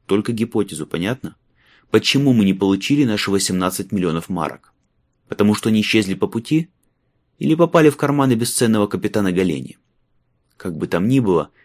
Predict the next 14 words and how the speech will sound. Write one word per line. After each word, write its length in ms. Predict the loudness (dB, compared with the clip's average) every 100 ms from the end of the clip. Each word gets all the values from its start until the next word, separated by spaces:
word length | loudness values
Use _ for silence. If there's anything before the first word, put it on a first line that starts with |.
| _ _ 0
никакими 360 | 0 4 2
фактами 460 | 4 0 2 0 0
на 40 |
сей 160 | 2 0
счёт 300 | 2 0 2
я 100 | 0
не 140 | 2
располагаю, 680 | 0 -2 0 2 4 2 2
кроме 280 | 0 0 2
разве 220 | 2 0
что 180 | -2 0
внезапных 480 | 2 2 0 0 -4
отлучек 380 | -2 -2 -2
Галени, 500 | 0 2 2 0 -6